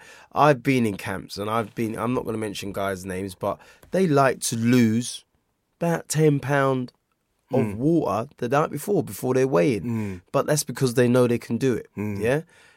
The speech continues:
Speaker 1: He's been doing this for a while now. So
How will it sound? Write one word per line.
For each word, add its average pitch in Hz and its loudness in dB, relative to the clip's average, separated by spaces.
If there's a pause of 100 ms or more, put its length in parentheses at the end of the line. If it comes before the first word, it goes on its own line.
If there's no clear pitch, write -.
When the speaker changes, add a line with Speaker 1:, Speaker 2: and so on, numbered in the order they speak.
(360)
Speaker 1:
He's 175 -2
been 156 2
doing 151 6
this 135 2
for 120 2
a 120 0
while 131 4
now. 92 -4 (120)
So 120 2